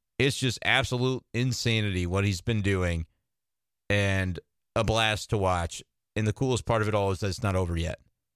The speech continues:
He and the Cardinals have still got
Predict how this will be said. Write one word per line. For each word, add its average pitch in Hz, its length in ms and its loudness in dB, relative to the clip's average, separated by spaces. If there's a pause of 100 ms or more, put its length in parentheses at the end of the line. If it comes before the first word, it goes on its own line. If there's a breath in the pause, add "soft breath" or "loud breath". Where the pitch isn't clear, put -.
(960)
He 120 200 4
and 123 80 0
the 113 60 0
Cardinals 113 360 0
have 101 140 -2
still 117 180 -2
got 104 320 0